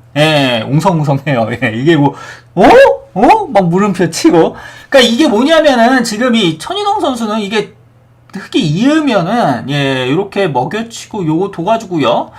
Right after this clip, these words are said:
예, 지금 흑도를 잡았다고 생각을 하는 겁니다. 근데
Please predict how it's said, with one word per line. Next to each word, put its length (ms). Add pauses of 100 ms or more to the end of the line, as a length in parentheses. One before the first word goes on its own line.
(300)
예, 380 (120)
지금 640 (1120)
흑도를 400
잡았다고 580
생각을 360
하는 160
겁니다. 320
근데 320